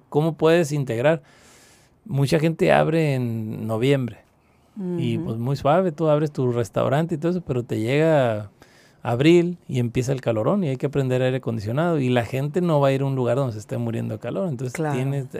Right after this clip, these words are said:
Speaker 1: buscan la comodidad y tenemos que encender el aire acondicionado y nuestros, eh, recibos de, de la luz, pues, se nos van como al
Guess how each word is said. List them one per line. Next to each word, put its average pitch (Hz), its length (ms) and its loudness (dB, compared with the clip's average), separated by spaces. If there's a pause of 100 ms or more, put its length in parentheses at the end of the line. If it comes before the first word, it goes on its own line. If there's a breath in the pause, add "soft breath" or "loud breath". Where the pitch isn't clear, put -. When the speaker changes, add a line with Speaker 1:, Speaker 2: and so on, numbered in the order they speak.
(140)
Speaker 1:
buscan 139 540 -2
la 127 120 -2
comodidad 123 640 2 (440 loud breath)
y 135 100 0
tenemos 131 400 0
que 147 380 4 (320)
encender 123 580 -2
el 156 100 2
aire 160 160 2
acondicionado 147 680 0
y 127 220 0
nuestros, 110 600 -4 (100)
eh, 113 320 -8
recibos 131 440 0
de, 139 180 -4
de 120 220 -6
la 120 120 2
luz, 156 240 2
pues, 143 160 -12
se 127 100 -4
nos 113 160 -2
van 117 200 -2
como 123 300 -6
al 95 160 -10